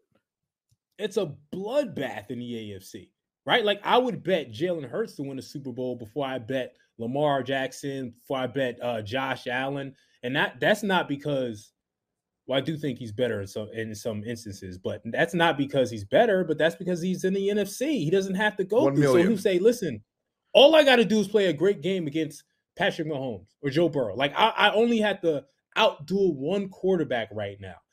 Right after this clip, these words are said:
Speaker 1: And, and listen, Jalen Hurts, incredible performance in the Super Bowl, right? So you know he can do it. So all he has to do is try to outperform,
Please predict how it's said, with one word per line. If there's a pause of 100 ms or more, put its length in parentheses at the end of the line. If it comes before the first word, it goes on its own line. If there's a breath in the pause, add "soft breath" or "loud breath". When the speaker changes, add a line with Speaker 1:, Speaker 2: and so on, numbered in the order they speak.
(120)
Speaker 1:
And,
and
listen,
Jalen
Hurts, (960)
incredible
performance
in
the
Super
Bowl, (280)
right?
So
you
know
he
can
do
it.
So
all
he
has
to
do
is
try
to
outperform,